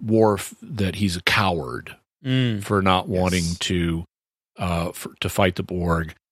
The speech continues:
Speaker 1: And Worf says, "If you were any other man, I would kill you where you, where you stand."
Speaker 2: <laughs>
Speaker 3: Right.
Speaker 1: <laughs>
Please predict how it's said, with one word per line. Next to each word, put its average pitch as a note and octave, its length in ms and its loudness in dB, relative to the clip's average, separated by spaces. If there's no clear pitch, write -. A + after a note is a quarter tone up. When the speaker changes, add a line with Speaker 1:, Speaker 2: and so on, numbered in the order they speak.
Speaker 1:
And F#2+ 520 2
Worf F#2+ 440 2
says, E2+ 560 2
"If A#2 140 -4
you G#2+ 140 4
were G2+ 100 4
any A2+ 260 4
other G2 200 4
man, F2+ 240 4
I F2+ 80 4
would E2 160 -2
kill F#2 200 0
you D#2+ 140 -2
where D#2 140 -4
you, D#2 200 -6
where G2 120 -2
you D#2 140 -2
stand." - 540 -4
Speaker 2:
<laughs> E3 720 2
Speaker 3:
Right. F2+ 200 0
Speaker 1:
<laughs> - 720 4